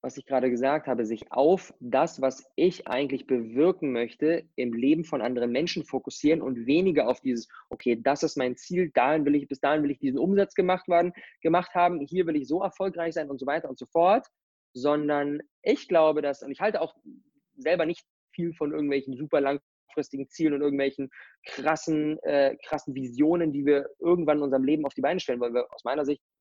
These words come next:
auf die letzten Jahre zurückschaue, bin ich nicht in der Lage, super krass langfristig zu planen, weil sich so viel, so schnell so viele Dinge verändern und wir gar nicht wissen, was eigentlich passiert. Und das Beste, was wir tun können für eine Zukunft, die so ist, wie wir uns das vorstellen, ist,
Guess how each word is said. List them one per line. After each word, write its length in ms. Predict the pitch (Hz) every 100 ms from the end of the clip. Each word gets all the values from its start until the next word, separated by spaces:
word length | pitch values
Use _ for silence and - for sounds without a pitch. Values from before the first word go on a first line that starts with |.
| _ -
auf 100 | -
die 60 | 123
letzten 240 | 127 -
Jahre 160 | 123 127
zurückschaue, 320 | 131 127 123
bin 120 | 127
ich 80 | 123
nicht 100 | 120
in 80 | 117
der 80 | 107
Lage, 300 | 117 135 117
super 300 | 131 - 123 - _
krass 200 | 143 139
langfristig 480 | 139 139 - 135 _
zu 80 | _
planen, 280 | 131 139 120
weil 120 | 123
sich 140 | 117
so 120 | 139
viel, 200 | 139 -
so 120 | 123 143
schnell 280 | - 131
so 100 | 131
viele 180 | 131 131
Dinge 220 | 123 127
verändern 320 | - 120 175 147
und 80 |
wir 60 | 139
gar 140 | 143
nicht 160 | 156 -
wissen, 320 | 185 - 160 - -
was 160 | - 156
eigentlich 280 | 120 135 -
passiert. 440 | 127 - 185 147 - - -
Und 120 | 139
das 180 | 123 - - _
Beste, 400 | - 226 - 185
was 160 | 170 -
wir 100 | 139
tun 280 | 214 233
können 160 | 233 131
für 100 | 127
eine 120 | 117
Zukunft, 480 | - 247 233 151 -
die 80 | 123
so 200 | 117 220
ist, 100 | 190
wie 80 | 139
wir 60 | 123
uns 100 | -
das 140 | 110
vorstellen, 540 | - 208 269 - 127 -
ist, 280 | 196 226